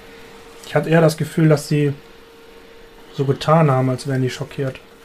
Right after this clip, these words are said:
Ich meine, die kennen das mit dem Kiffen von mir und allem. Meine Familie ist ja auch mittlerweile ungefähr siebenhundert Kilometer hier von mir weg. Und wirklich geschockt hat die das nicht. Also es, ich, ich, ich hätte, ich wünsch mir, so traurig wie es klingt, dass es sie mehr geschockt hätte.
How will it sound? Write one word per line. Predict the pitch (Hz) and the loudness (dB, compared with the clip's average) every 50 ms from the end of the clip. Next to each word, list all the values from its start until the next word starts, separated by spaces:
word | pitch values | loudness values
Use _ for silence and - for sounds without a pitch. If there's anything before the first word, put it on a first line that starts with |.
| - | -12
Ich | - 156 | -4 -2
meine, | 143 143 139 | 0 0 0
die | 139 | -2
kennen | - 151 147 156 | -2 -2 0 2
das | 165 160 | 2 0
mit | 160 139 | 0 -2
dem | 143 143 135 | -4 -4 -2
Kiffen | - 156 156 175 165 | -2 -2 -2 -2 -2
von | 160 170 160 | 0 0 2
mir | 160 160 | 4 4
und | 160 160 | 4 4
allem. | 156 151 156 156 160 160 160 - - - - - - - - - - - - - - - - - | 4 2 2 2 0 0 -2 -6 -12 -16 -16 -14 -14 -12 -12 -12 -12 -14 -14 -14 -16 -16 -8 -4
Meine | 139 139 | -4 -4
Familie | 139 - 147 156 156 156 147 | 0 0 2 4 6 6 4
ist | - - | 4 2
ja | 147 | -4
auch | 131 | -4
mittlerweile | 139 143 143 143 135 139 139 139 139 | -4 -6 -6 -6 -4 -2 -2 -2 -2
ungefähr | 135 135 135 135 135 - 147 | -4 -6 -10 -12 -8 -6 -6
siebenhundert | 135 139 139 135 131 131 - - | -6 -4 -4 -6 -6 -8 -10 -12
Kilometer | 151 135 135 135 - 135 | -10 -10 -10 -8 -4 -4
hier | 135 135 | -4 -4
von | - 143 135 | -4 -6 -6
mir | 135 127 | -4 -4
weg. | 131 147 160 160 - - - - - - - - - - - - - - - - - - - - - - - - - - | -4 -4 -4 -6 -10 -16 -18 -18 -18 -18 -18 -18 -18 -18 -16 -18 -18 -18 -18 -18 -20 -20 -20 -20 -18 -16 -16 -16 -14 -6
Und | - 143 139 127 139 | -2 -2 -2 0 2
wirklich | 156 160 160 170 160 151 - - - - - - - - - - - - - - 165 | 2 2 4 4 2 2 2 0 -8 -8 -10 -12 -16 -20 -20 -20 -20 -20 -16 -12 -6
geschockt | 139 135 - - 151 156 - - | -6 -4 -2 0 -2 -2 0 -2
hat | 202 202 - | -4 -4 -2
die | |
das | 160 160 156 - | -2 -2 -2 0
nicht. | 190 196 214 214 - - - - - - - - - - - | 0 -2 -2 -2 -6 -12 -20 -20 -20 -20 -20 -20 -20 -14 -8
Also | - 147 151 | -6 -2 -2
es, | 151 - - | -2 -4 -4
ich, | 208 147 - - - | -8 -12 -12 -12 -12
ich, | - - | -8 -6
ich | 175 175 185 175 - | -6 -6 -6 0 0
hätte, | 175 170 - 139 | 0 0 0 -6
ich | - - 170 | -10 -2 0
wünsch | 180 202 - - | 0 0 0 0
mir, | 156 | -2
so | 151 - | -2 -2
traurig | - - 175 175 156 | -2 0 2 2 2
wie | 151 151 | 0 -2
es | - - | -4 -4
klingt, | 170 160 147 | -4 -4 -2
dass | 139 143 | -4 -4
es | 139 - - | -6 -8 -8
sie | 139 | -8
mehr | 135 156 190 190 | -4 -4 -4 -4
geschockt | 160 - - 131 - - - | -4 -6 -8 -10 -12 -10 -12
hätte. | 131 - - | -14 -12 -12